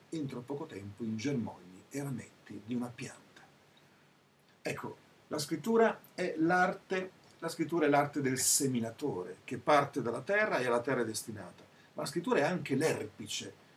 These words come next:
dice socraticamente Demetrio, per portare alla luce ciò che il grembo della terra nasconde. Amare la terra è coltivarla, è raccontarla, o raccontare noi stessi come suoi figli e genitori.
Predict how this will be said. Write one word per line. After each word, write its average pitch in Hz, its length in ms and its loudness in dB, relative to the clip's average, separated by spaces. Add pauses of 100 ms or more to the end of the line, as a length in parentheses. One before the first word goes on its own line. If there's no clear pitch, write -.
(160)
dice 139 260 -2
socraticamente 135 840 0
Demetrio, 113 560 -2
per 156 200 -6
portare 190 400 2
alla 135 160 4
luce 185 480 -2
ciò 185 240 0
che 156 120 -2
il 135 200 4
grembo 190 720 4
della 131 200 0
terra 156 300 2
nasconde. 123 600 -4 (640)
Amare 185 280 0
la 143 100 -4
terra 98 380 -6
è - 100 -12
coltivarla, 135 720 -2 (220)
è 165 100 -4
raccontarla, - 840 -8 (440)
o 151 100 2
raccontare 170 540 2
noi 135 240 4
stessi 175 380 -2
come 139 180 2
suoi 165 340 0
figli 214 520 0 (280)
e - 120 -8
genitori. 101 580 -10